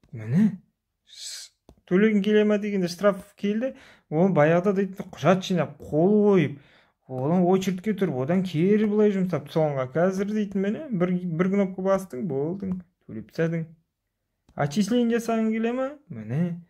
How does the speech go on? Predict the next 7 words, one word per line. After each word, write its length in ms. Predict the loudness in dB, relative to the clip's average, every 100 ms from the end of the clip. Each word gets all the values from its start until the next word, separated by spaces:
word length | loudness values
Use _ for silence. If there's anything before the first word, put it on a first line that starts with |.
| _ _
Өзіңе 460 | -2 2 4 4 4
пенсионка 480 | 2 2 0 0 -2
құйғың 400 | -2 -2 0 0
келе 220 | 0 -2
ма 220 | -4 -6 -6
ақша? 260 | -6 -8 -8
Міне. 560 | -12 -10 -4 -2 -2